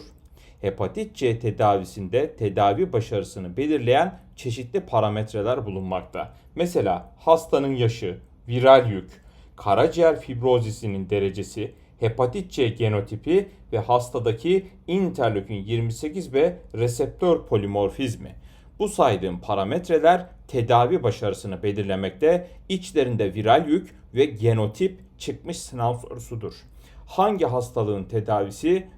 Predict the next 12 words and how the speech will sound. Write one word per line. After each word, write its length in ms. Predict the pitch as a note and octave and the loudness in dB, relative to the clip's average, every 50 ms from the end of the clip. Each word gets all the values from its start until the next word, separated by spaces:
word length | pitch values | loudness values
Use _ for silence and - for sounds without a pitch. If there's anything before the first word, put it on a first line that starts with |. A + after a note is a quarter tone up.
| - - - | -18 -8 -2
viral 360 | A#2+ A2+ A2+ B2+ D3 C#3+ A#2+ | 0 4 6 6 6 4 2
yük 280 | A2+ B2+ E3+ G3 - - - - - - - B2+ | 2 0 0 0 0 -8 -20 -20 -20 -12 -4 -2
ve 100 | D#3+ D#3+ | -2 0
genotip 680 | B2+ A2 A2 A2 A2 A2 A2 A2 - G3 F3+ - - | 0 0 0 0 0 0 -2 -4 -4 -8 -8 -10 -10
tayinine 460 | - - A#2 A2 G#2+ G#2+ G#2 G2+ F#2+ | -2 2 2 2 2 0 -2 -4 -6
göre 240 | F2+ F#2+ G2 F#2 F#2+ | -4 -2 -2 0 0
yapılmakta? 840 | F#2+ F#2 F#2 - G#2 G2 F#2+ F#2+ F#2+ - - - D3+ E3+ F3+ F3+ F3+ - - - - | 0 -2 -4 -6 -8 -6 -4 -4 -6 -6 -2 2 4 4 4 2 -2 -12 -20 -20 -10
Cevap 680 | - C3+ B2 A2+ A2+ C3+ E3 E3+ - - - - - A2+ | 0 2 4 4 6 6 4 4 0 -6 -16 -12 -4 -4
hepatit 480 | G2+ - - G#2 G2+ - F3 - - | -4 -4 -4 -8 -6 -6 -8 -10 -8
C 240 | - A2 F#2+ F2+ F2+ | -6 -4 -4 -4 -2
tedavisi 600 | - C3 B2 A#2 B2 A2 G#2 G2 F#2+ - - C3+ | -2 -2 -2 2 2 2 2 2 0 -4 -4 -4
olacaktır. 720 | A2 G2 G#2+ G2+ A#2 G#2 G2+ - - - - - - | -4 -2 0 2 2 2 2 0 -8 -18 -20 -20 -20